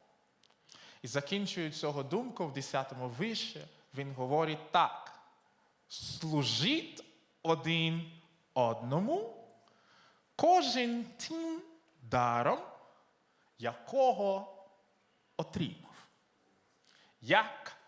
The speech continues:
доморядники всякої Божої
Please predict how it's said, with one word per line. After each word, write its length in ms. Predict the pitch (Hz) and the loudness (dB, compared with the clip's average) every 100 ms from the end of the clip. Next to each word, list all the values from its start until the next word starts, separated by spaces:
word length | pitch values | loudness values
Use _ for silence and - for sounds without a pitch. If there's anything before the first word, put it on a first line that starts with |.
| _ _ _ _ _ _ _ | _ _ _ _ _ _ _
доморядники 1400 | 123 147 269 294 262 131 113 113 110 127 151 - 214 226 226 - _ _ - | -4 2 2 4 0 2 4 4 0 -6 -10 -10 -10 -10 -12 -20 _ _ -18
всякої 960 | - - 170 170 165 - 165 165 170 165 - | -16 -2 2 2 0 -6 -4 0 0 -4 -10
Божої 760 | 117 143 151 127 139 135 131 | -2 0 0 -2 -4 -4 -6